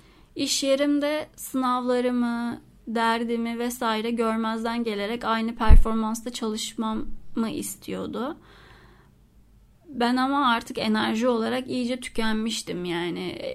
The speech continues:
Para biriktirmeye çalışıyorum. Sevgiliden ayrılmışım.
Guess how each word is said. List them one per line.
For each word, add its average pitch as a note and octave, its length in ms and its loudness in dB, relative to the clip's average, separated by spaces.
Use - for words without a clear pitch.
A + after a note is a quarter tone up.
Para A3+ 280 -2
biriktirmeye A#3 600 -4
çalışıyorum. A#3 1080 -4
Sevgiliden A3 640 0
ayrılmışım. A#3 1160 0